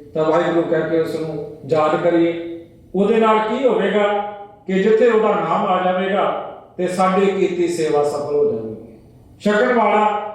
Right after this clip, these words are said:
ਉਸ ਤਰ੍ਹਾਂ ਦਾ ਵੀ ਹੋਵੇ, ਉਸ ਦਾ ਵੀ ਕਈ ਤਰ੍ਹਾਂ ਦਾ ਮਨ ਹੋ ਸਕਦਾ ਹੈ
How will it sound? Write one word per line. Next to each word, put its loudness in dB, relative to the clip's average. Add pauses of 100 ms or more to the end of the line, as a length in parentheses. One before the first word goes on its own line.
ਉਸ -2
ਤਰ੍ਹਾਂ -4
ਦਾ -2
ਵੀ -4
ਹੋਵੇ, -8
ਉਸ -2
ਦਾ 0
ਵੀ 2
ਕਈ 0
ਤਰ੍ਹਾਂ 0
ਦਾ 0
ਮਨ -2
ਹੋ 4
ਸਕਦਾ 0
ਹੈ -2